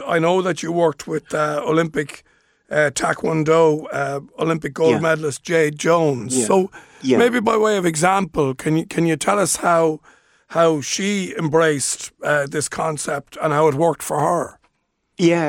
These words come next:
Speaker 2: absolutely. And we work with, um, um,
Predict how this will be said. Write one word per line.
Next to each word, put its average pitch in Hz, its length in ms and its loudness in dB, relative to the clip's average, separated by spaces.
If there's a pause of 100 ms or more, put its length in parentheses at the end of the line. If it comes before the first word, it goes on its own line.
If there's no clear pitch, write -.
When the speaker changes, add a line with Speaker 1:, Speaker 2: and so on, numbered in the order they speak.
Speaker 2:
absolutely. 156 460 -4
And 117 180 -4
we 127 80 -4
work 143 380 -2
with, 127 380 -4
um, 113 420 0 (640)
um, 113 840 -2